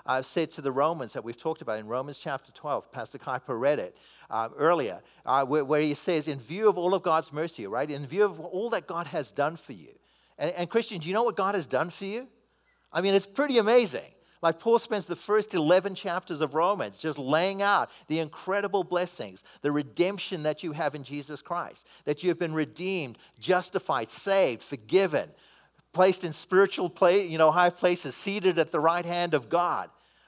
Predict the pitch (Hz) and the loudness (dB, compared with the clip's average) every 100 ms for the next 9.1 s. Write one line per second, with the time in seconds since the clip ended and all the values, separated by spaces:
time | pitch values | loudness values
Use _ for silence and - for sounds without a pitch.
0 | - 151 160 143 - 147 165 151 233 226 | -6 -4 -4 -8 -16 -14 -10 -4 4 6
1 | 185 151 175 185 175 131 - - 226 214 | 6 4 2 2 2 0 -4 -6 -4 -2
2 | 151 95 - _ _ _ _ _ _ 123 | -2 -6 -20 _ _ _ _ _ _ -10
3 | 123 113 180 196 208 117 101 151 147 139 | -10 -2 0 0 -2 -6 -8 -6 -2 2
4 | 180 170 160 170 180 - - _ _ _ | 4 2 -2 -2 -4 -6 -12 _ _ _
5 | _ _ 143 165 180 156 147 135 202 208 | _ _ -2 0 0 -2 -6 -2 2 2
6 | 202 165 117 - 151 139 131 131 - - | 0 -8 -8 -6 -6 -6 -10 -10 -10 -8
7 | 185 165 - _ _ _ _ 113 147 147 | -6 -6 -12 _ _ _ _ -10 -8 -2
8 | 208 233 - - 196 196 175 165 190 165 | 0 0 -4 -10 -8 -6 -4 -4 -4 -8